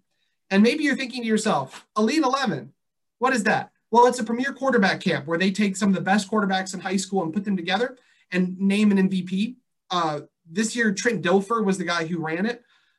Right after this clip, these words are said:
Uh, and if you're curious about its effect,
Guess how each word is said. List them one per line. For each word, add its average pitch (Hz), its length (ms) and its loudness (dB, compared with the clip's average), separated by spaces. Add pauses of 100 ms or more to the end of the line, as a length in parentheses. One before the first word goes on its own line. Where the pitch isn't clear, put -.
(160)
Uh, 170 320 2
and 208 380 2 (420)
if 214 160 -4
you're 214 220 2
curious 254 400 -4
about 214 180 0
its 208 120 -2
effect, 214 420 -2